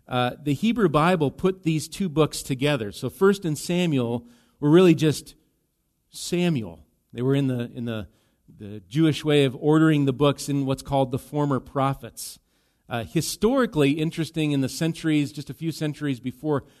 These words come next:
Christ, a Greek translation of the Hebrew Bible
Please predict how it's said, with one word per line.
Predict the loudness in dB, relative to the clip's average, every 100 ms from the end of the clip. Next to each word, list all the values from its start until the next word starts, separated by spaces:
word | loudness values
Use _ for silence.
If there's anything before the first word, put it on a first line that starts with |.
| _
Christ, | _ -2 0 0 -2
a | -4
Greek | -2 2 2 0 -6
translation | -4 -2 0 2 2 0 -4 -8
of | -8
the | -6
Hebrew | -6 -4
Bible | -4 -6 -6 -6 -8